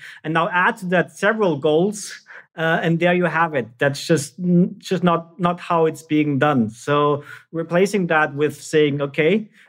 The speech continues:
for example, if you wanna get happier, it's not about, I wanna reach that point where I'm gonna be happy." It's about,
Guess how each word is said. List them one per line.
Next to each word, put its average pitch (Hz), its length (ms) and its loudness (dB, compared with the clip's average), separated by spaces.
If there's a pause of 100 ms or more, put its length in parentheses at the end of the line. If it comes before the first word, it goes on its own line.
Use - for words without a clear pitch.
for 165 220 0
example, 165 420 0
if 151 180 -4
you 160 80 0
wanna 156 200 2
get 143 160 0
happier, 170 680 0 (140)
it's 143 200 -6
not 165 160 2
about, 156 400 -2 (360)
I 151 140 -4
wanna 165 260 0
reach 175 340 0 (220)
that 151 360 -2
point 175 440 0 (140)
where 151 200 2
I'm 147 120 0
gonna 151 180 0
be 143 160 -2
happy." 139 420 0
It's 151 160 -2
about, 147 360 0